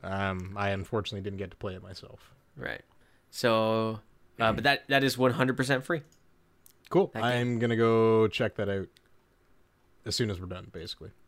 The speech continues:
Speaker 2: Yeah, fair enough. <laughs> I downloaded it while we were talking, so
Speaker 1: Nice.
Speaker 2: take that.
Speaker 1: Oh,
Speaker 2: Eat
Speaker 1: I
Speaker 2: shit,
Speaker 1: see how it is.
Speaker 2: bandwidth.
Speaker 1: <laughs>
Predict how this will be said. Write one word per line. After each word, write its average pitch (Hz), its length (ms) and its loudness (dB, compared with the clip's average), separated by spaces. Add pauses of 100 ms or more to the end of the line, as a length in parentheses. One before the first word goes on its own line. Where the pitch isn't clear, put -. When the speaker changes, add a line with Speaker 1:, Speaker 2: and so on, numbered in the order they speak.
(300)
Speaker 2:
Yeah, 139 180 -10 (360)
fair - 100 -16 (100)
enough. 139 100 -8 (560)
<laughs> - 640 -20
I 113 140 2
downloaded 113 400 2
it 107 60 -4
while 113 160 -2
we 117 80 -2
were 117 80 -2
talking, 127 360 -6
so 110 220 -12 (440)
Speaker 1:
Nice. - 320 -4 (300)
Speaker 2:
take - 180 -8
that. 123 300 -6 (760)
Speaker 1:
Oh, 208 160 -2
Speaker 2:
Eat 180 100 4
Speaker 1:
I - 40 0
Speaker 2:
shit, 180 240 6
Speaker 1:
see 143 60 -2
how 127 80 -4
it 123 80 -12
is. 151 120 -14
Speaker 2:
bandwidth. 151 720 4 (360)
Speaker 1:
<laughs> - 1200 6